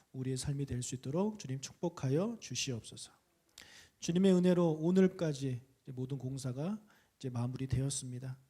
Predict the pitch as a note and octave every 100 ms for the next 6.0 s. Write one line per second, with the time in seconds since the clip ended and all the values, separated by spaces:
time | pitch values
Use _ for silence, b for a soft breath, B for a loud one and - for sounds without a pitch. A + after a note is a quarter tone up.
0 | _ _ _ _ _ _ _ _ _ C#3+
1 | C3+ C3 C3 C#3 D#3+ E3 D3+ D3 C3 -
2 | D#3 G#3 - _ _ - B2+ B2+ B2 -
3 | C#3 B2+ C3 - D3 C#3+ D#3 C#3 C3 D3
4 | D#3+ A#2+ A#2+ A2 G#2 A2+ D#3 D3 B B
5 | B B B D3 D#3+ E3 D#3+ F3 E3+